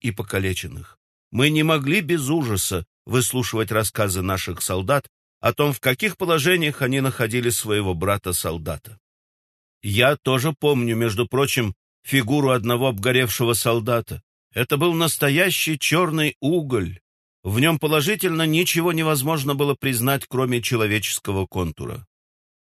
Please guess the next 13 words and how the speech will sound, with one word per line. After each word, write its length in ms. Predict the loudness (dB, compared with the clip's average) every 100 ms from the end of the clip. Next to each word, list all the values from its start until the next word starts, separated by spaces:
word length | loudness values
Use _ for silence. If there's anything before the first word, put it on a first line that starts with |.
| _
После 400 | 2 2 2 2
пожара, 480 | 2 2 4 4 2
естественно, 880 | 0 0 2 0 0 -4 -2 -2 -4 _ _
были 220 | 0 2 2
произведены 840 | 2 0 2 0 0 2 2 2
мероприятия 800 | 2 0 2 2 4 2 0 0
для 180 | 2
его 180 | 2 2
дальнейшей 580 | 2 2 2 0 2 0
охраны 480 | 0 0 2 2 -4 _ _
от 180 | -2 0
подобных 520 | 0 2 0 2 -2
бедствий. 580 | 2 0 0 -8 -12 -18